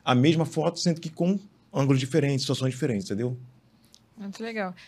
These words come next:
Speaker 2: E vocês não saem na foto nunca, né?
Speaker 1: Nunca,
Speaker 2: Ou
Speaker 1: nunca.
Speaker 2: Tá.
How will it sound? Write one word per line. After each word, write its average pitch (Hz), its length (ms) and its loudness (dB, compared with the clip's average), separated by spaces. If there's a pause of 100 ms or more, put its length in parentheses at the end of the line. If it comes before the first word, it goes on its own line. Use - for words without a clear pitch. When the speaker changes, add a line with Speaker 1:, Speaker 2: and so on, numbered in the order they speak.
(140)
Speaker 2:
E 262 100 -10
vocês 285 360 -2
não 302 140 -8
saem 311 260 0
na 285 140 -8
foto 226 400 -2
nunca, 226 340 -4
né? 220 300 -8
Speaker 1:
Nunca, 196 360 2
Speaker 2:
Ou 90 120 -10 (320)
Speaker 1:
nunca. 110 400 2
Speaker 2:
Tá. 87 80 -10